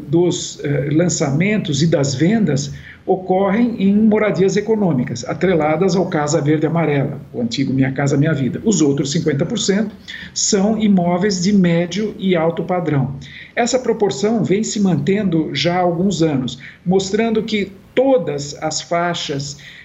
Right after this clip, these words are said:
de, de imóveis, as faixas de, de renda de, das famílias, eh, está confortável pra adquirir a, a sua casa própria e esse movimento continua acontecendo. Como em todos os setores,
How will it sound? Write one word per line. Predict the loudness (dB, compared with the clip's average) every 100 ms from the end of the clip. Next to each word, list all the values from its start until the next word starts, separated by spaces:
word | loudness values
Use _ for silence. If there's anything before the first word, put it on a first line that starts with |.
| _
de, | -8 0 2 2
de | 2 2
imóveis, | 2 2 2 2 0 0 0
as | -2 -2
faixas | -2 -2 -2 -2 -2 -4
de, | -2 0
de | 2 2 2
renda | 2 2 2 2 2 0 -2 -8 -6
de, | -2 -2
das | -2 -2 -2
famílias, | 0 2 2 4 2 0 -4 -12 -14 -4
eh, | 0 2 2 0 -2 -6 -20 -20 -14 -12 -4
está | -2 0 -2 -4 -2 0 -2
confortável | -2 -2 0 -2 0 -2 -2 0 0 0
pra | 0 0 0
adquirir | -2 -4 -4 0 2 2 2 -2 -4
a, | -2 -2 -2
a |
sua | 0 0 0
casa | -2 0 0
própria | 0 0 0 -2
e | -2 2 2
esse | 0 2
movimento | 2 4 4 4 2
continua | 0 -2 2 2 2
acontecendo. | 0 0 0 0 -2 -4 -6 -14 -20 -8
Como | -2 0
em | 0
todos | 2 2 0
os | -2
setores, | -2 0 0 2 0 -4